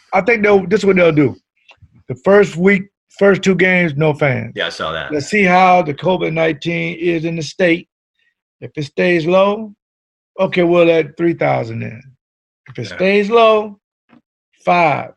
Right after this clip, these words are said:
Speaker 1: And they'll try to get up to twelve. That's their goal. If it gets up to twelve by the, like, November, and you got two or three or more home games,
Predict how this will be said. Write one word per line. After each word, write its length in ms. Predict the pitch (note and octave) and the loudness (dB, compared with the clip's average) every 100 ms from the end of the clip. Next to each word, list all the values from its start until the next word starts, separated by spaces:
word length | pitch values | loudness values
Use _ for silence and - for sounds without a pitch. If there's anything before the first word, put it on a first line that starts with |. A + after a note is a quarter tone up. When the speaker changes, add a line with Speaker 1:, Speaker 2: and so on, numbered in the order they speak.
| _ _ | _ _
Speaker 1:
And 80 | D3 | -8
they'll 100 | D3 | -6
try 160 | D#3 E3+ | -2 -2
to 80 | C3+ | -2
get 140 | E3 | 0
up 180 | G3+ - | 0 -2
to 80 | D3+ | -10
twelve. 480 | D3 G3 F3+ C3 B2 | -6 0 0 0 -4
That's 160 | D3 | -4
their 140 | E3+ D3 | -4 -2
goal. 500 | D#3+ F3+ C#3 F#2+ - _ _ _ _ _ _ | 2 2 0 -6 -16 _ _ _ _ _ _
If 160 | D3+ D#3 | -4 -2
it 80 | G#3+ | 0
gets 260 | A#3 G#3+ | 0 2
up 140 | A3+ E3+ | 0 -2
to 80 | - | -10
twelve 380 | - G#3+ A3 G#3 | -2 2 4 4
by 140 | F#3 F3 | 2 0
the, 180 | F3+ - _ _ _ | -2 -8 _ _ _
like, 340 | F3+ F3 E3+ _ _ _ _ _ _ - | -8 -8 -8 _ _ _ _ _ _ -12
November, 840 | E3+ F#3+ F#3 G3+ A3 A#3 A#3+ A3+ - _ _ - | -6 -4 -2 0 2 4 4 4 -4 _ _ -14
and 120 | D#3 | -10
you 80 | F3 | -6
got 260 | F#3+ F#3 C#3+ C#3 - | -4 -4 -6 -14 -14
two 180 | G#3 G#3+ | -10 -10
or 60 | |
three 220 | G3+ G#3 | -6 -4
or 60 | F#3+ | -2
more 340 | F#3+ G3+ F#3+ G#3+ | 0 0 2 2
home 160 | G#3 | 2
games, 380 | G#3+ A3 A3 | 2 2 0